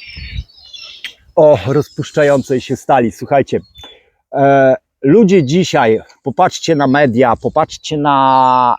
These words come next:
e, dziennikarzy i reporterów. Ja mówię, ja spoglądam w oczy ludziom i W sumie w sposób bezczelny pytam. W sposób bezczelny pytam ich o to, czy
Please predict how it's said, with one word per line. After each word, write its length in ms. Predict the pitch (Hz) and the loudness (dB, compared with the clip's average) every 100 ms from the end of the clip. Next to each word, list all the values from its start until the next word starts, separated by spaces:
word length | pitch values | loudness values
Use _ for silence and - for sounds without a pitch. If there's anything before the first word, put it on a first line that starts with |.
| - | -2
e, 140 | 120 120 120 120 123 120 113 117 113 | 0 2 2 2 4 4 4 2 0
dziennikarzy 880 | 101 175 165 165 139 180 165 127 151 | 0 2 2 2 0 0 0 0 2
i 80 | |
reporterów. 680 | 147 143 143 131 147 127 107 | 2 0 -2 -2 0 0 0
Ja 100 | 165 | -2
mówię, 280 | 180 147 117 - - - | 0 0 0 -4 -12 -2
ja 140 | 190 | -2
spoglądam 800 | - 214 160 190 220 196 175 151 | 0 0 2 4 4 2 0 0
w 40 | 151 | 0
oczy 280 | 190 - | 0 0
ludziom 420 | 156 185 147 156 156 | 2 2 4 0 0
i 480 | 160 151 151 147 - - - - - - - - _ | 0 2 2 0 -4 -12 -20 -20 -18 -20 -20 -20 _
W 40 | - | 0
sumie 320 | 220 202 160 | 2 4 2
w 160 | - | -2
sposób 520 | - - 185 - 151 120 | -16 -4 -2 0 0 2
bezczelny 760 | 160 - - 180 160 143 131 | 0 0 -4 0 2 2 0
pytam. 460 | - 120 117 95 90 - - - _ _ _ _ _ _ _ - _ _ _ _ _ _ _ _ _ _ _ _ _ _ _ _ _ _ _ _ _ _ _ _ _ _ - | 0 -2 0 -2 -4 -14 -20 -20 _ _ _ _ _ _ _ -20 _ _ _ _ _ _ _ _ _ _ _ _ _ _ _ _ _ _ _ _ _ _ _ _ _ _ -12
W 60 | |
sposób 400 | - 151 - 131 | -4 -2 -2 0
bezczelny 500 | 143 - 165 151 139 | 0 0 0 2 2
pytam 360 | - 147 139 123 | 0 0 0 0
ich 140 | - | -2
o 80 | 131 | -2
to, 160 | - 123 | 0 -4
czy 240 | - 131 | -4 0